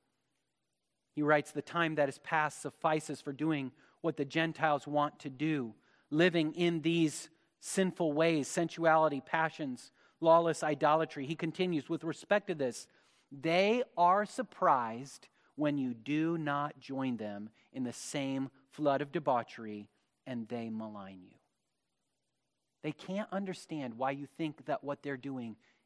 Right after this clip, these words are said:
is not good. So when you say it's not good to identify yourself by your sexual desires,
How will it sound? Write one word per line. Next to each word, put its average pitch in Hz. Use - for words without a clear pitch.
is 151
not 165
good. 226
So -
when 202
you 196
say 240
it's 208
not 202
good 190
to 226
identify 208
yourself 185
by 190
your 190
sexual 214
desires, 180